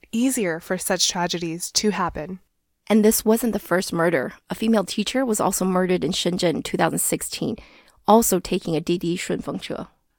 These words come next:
Speaker 1: Well, the reaction this time has been swift and fierce. When D D offered a reward for the killer's whereabouts, people thought that was lame, insincere, and irresponsible.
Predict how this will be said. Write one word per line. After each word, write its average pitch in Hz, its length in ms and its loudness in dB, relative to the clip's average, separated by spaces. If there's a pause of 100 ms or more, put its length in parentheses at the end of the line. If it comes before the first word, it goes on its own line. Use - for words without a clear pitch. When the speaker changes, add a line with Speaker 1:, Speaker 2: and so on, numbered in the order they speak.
(160)
Speaker 1:
Well, 247 280 10
the 311 120 6
reaction 233 460 6
this 262 160 0
time 170 280 -6
has 202 200 -4
been 190 160 -2
swift - 520 2
and 208 160 -2
fierce. - 540 -6 (300)
When 202 140 2
D 233 140 2
D 302 220 4
offered 220 340 4
a 220 60 4
reward 185 500 0
for 208 100 -4
the 190 120 -2
killer's 190 400 0
whereabouts, 175 560 -6 (280)
people 233 360 4
thought 185 340 6 (240)
that 196 220 8
was 180 180 2
lame, 190 540 0
insincere, 190 840 -4
and 202 220 -4
irresponsible. 202 840 -4